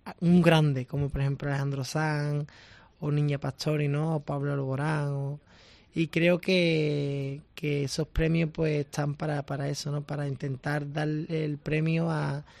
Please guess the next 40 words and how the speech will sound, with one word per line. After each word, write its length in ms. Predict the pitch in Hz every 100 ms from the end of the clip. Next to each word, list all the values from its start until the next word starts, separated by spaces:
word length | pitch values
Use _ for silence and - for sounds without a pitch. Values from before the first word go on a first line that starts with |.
| - -
a 100 | 156
la 120 | 151 151
persona 420 | 147 - 151 156
que 140 | 165
realmente 840 | 151 156 156 160 - 165 160 156 147
se 140 | 160
lo 80 | 151
merece, 400 | 139 147 156 165
¿no? 160 | 156 175
Y 60 |
realmente 540 | 165 151 151 151 - 165
pues, 460 | - 151 143 139 143 -
pues 220 | 143 135
cumple 380 | - 147 139 147
su 120 | 147
sueño, 420 | 131 160 156 143
que, 400 | 131 139 139 139 139
que 160 | 147
es 60 | 143
cruzar 540 | - 151 - 151 147
el 160 | 147 139
charco 600 | - 156 165 - 165 175 - - - - -
y 120 | 160
viajar 420 | 151 143 151 151
por, 320 | 147 160 160 147
por 220 | - 143
todo 200 | - 151
el 60 | 147
mundo. 420 | 151 151 135 139 - _ - - _ _ _ - -
Y, 580 | 151 147 143 139 135 135
y 40 | 139
nada, 260 | 139 151
yo 160 | 143 147
creo 220 | 151 151
que 300 | - 151 147
es 60 | 143
un 120 | 151
premio 300 | 151 156 151
muy 280 | 151 156 151
valorado, 640 | 147 143 143 170 175